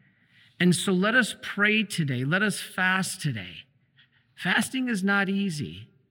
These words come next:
I'm the first one to admit that. But I'm also the first one to admit that it's probably the most powerful thing we could do today.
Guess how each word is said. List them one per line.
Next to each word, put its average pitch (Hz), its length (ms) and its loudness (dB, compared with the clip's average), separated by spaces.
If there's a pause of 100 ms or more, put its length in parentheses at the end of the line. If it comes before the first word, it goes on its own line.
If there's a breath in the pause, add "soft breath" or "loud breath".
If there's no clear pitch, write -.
(160)
I'm 165 140 -2
the 170 60 -4
first - 440 -4
one 170 220 2
to 170 160 -2
admit 151 380 -2
that. - 280 -8 (1080 soft breath)
But 156 160 0
I'm 170 140 2
also 196 300 0
the 175 100 0
first 180 380 0
one 170 180 0
to 165 200 -2
admit 156 380 -2
that 147 120 -2
it's 143 160 -6
probably 180 380 -2
the 170 80 0
most 170 260 -6
powerful 175 520 -6
thing 165 300 -2
we 160 140 -2
could 147 200 -6
do 151 200 0
today. 101 460 -12